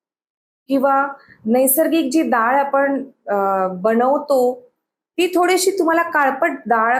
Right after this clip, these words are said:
खायला मिळेल, पण ती केमिकल युक्त राहणार नाही. जो भात आपण बनवतो तो पांढरशुभ्र दिसणार नाही, जो नैसर्गिकरित्या आपण बनवल्या जाते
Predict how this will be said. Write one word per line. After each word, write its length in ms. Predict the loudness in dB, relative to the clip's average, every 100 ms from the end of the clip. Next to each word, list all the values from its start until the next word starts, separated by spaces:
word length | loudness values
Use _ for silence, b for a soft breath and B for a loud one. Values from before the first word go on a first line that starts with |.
| -2
खायला 280 | 0 0 2
मिळेल, 440 | 2 2 0 -2 -4 -2
पण 220 | -2 -2
ती 220 | -6 -8 -2
केमिकल 400 | 0 0 0 -2
युक्त 260 | -2 -2 -2
राहणार 500 | -2 -2 -4 -6 -6
नाही. 360 | -10 -10 -14 -18 _ _ _ _
जो 100 | -2 0
भात 360 | 0 0 0
आपण 240 | -2 -2 0
बनवतो 500 | 0 0 -2 0 -4
तो 140 | -2 -4
पांढरशुभ्र 680 | -2 -2 -2 -4 -4 -2
दिसणार 560 | -2 0 -2 -2 -2 -2
नाही, 320 | -4 -4 -6
जो 180 | -6 -6 -6 -14 _ -4
नैसर्गिकरित्या 800 | -2 -2 -2 -4 -6 -6 -2 -4
आपण 320 | -2 -4 -2
बनवल्या 400 | -2 -2 0 0
जाते 400 | -2 -4 -4 -6